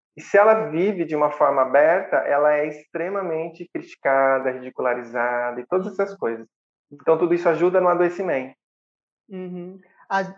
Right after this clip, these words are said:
Speaker 2: a gente vai falar, então, bastante sobre essa jornada, né, psicológica da pessoa trans, mas eu acho que tá, tá dando pra gente já perceber que quando a gente fala dessa jornada, a gente tá falando muito de uma jornada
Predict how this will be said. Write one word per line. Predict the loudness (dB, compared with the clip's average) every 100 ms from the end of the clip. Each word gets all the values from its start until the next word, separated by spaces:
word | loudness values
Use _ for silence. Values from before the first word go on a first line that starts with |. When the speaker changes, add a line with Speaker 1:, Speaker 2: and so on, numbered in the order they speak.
| _ _ _ -4
Speaker 2:
a | -4
gente | -4 -6 -4
vai | -2
falar, | 0 0 0
então, | -2 -6 -6
bastante | -4 -6 -6 -8
sobre | -6 -6
essa | -4 -4
jornada, | -2 0 2 2 0
né, | -4 -6
psicológica | -8 -4 0 0 -4
da | -8
pessoa | -8 -10 -8 -10
trans, | -6 -4 -4 -4
mas | -2 0
eu | 0
acho | 0 -2
que | -4
tá, | -2
tá | -2 -2 -2
dando | -2
pra | -4 -4
gente | -4 0
já | 0
perceber | 0 -8 -8 -6 -4 -4
que | -6
quando | -8 -6
a |
gente | -8 -4
fala | 2 2 0
dessa | -6 -10
jornada, | -10 -4 -2 -2
a | -6
gente | -8
tá | -8
falando | -6 -6 -6
muito | -8 -6
de |
uma | -6 -4
jornada | -2 0 0 0